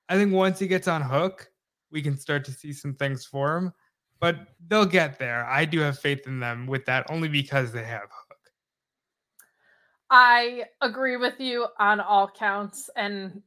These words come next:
Speaker 2: Tony Khan being, like, a huge mark for a bunch of different wrestling promotion is what helps make A E W great,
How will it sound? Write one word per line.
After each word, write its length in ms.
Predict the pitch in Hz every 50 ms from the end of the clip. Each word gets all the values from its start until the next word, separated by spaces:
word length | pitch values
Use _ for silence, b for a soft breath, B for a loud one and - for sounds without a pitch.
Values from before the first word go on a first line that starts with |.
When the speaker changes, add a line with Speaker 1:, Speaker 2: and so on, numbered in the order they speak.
| _ 226 -
Speaker 2:
Tony 280 | - 269 240 214 214
Khan 320 | 208 - 202 185 190 196 190
being, 300 | 180 190 180 180 196 196
like, 200 | 196 190 185 196
a 60 | 180
huge 360 | - - 208 202 190 190 -
mark 220 | 208 196 185 180 -
for 160 | - 214 196
a 60 | 185
bunch 220 | 180 180 180 -
of 80 | 196 190
different 320 | 196 190 180 190 160 120 - _
wrestling 420 | - 202 190 208 - - 202 190
promotion 720 | - 226 202 196 196 196 190 - 226 214 208 214 214 214 208
is 160 | - 220 190
what 140 | 180 202 -
helps 300 | - 202 202 196 - -
make 240 | 214 202 190 190 208
A 160 | 202 202 208
E 40 | 196
W 340 | 175 202 190 185 190 185 180
great, 400 | 180 196 190 185 196 208 214 -